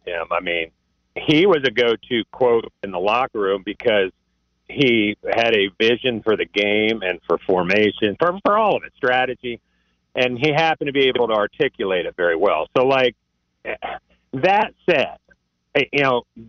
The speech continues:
there, there is still this stigma in the N F L about y-, you, or, or, or at least this blueprint, I should say, that you've gotta pay your dues.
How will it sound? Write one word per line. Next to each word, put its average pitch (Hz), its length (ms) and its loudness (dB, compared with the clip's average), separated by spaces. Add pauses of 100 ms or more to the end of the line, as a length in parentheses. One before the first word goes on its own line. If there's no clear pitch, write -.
there, 143 340 2
there 151 240 2
is 156 220 0 (140)
still 175 320 2
this 170 200 0 (200)
stigma 120 460 0
in 113 100 -4
the 113 160 -2
N 110 140 0
F 104 180 -2
L 98 420 2 (500)
about 107 520 0 (480)
y-, 110 260 -14
you, 120 340 0
or, 107 140 0
or, 120 300 2
or 117 140 4
at 113 100 -8
least 139 260 0
this 123 140 0 (560)
blueprint, 127 560 2
I 87 140 -2
should - 180 -8
say, 76 180 -2 (400)
that 117 300 0 (100)
you've 135 320 -2
gotta 139 240 2
pay 131 200 0
your 120 180 -4
dues. 104 380 -8